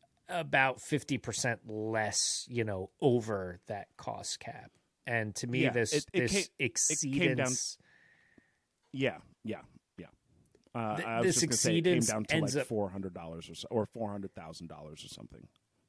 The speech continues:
Speaker 2: Yeah.
Speaker 1: Yeah, and, and to me, we're getting, you know, we're floating around, they've exceeded one percent. And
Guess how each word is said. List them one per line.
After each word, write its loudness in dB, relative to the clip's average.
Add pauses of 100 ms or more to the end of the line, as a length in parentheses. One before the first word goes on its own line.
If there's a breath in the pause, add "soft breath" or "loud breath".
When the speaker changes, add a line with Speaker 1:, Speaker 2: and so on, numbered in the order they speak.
(100)
Speaker 2:
Yeah. -12 (480)
Speaker 1:
Yeah, 8
and, 4 (100)
and 4
to 4
me, 4
we're 0
getting, 2
you 0
know, 2
we're 0
floating 6
around, 0
they've -2
exceeded -4 (960)
one 4
percent. -6 (680)
And -4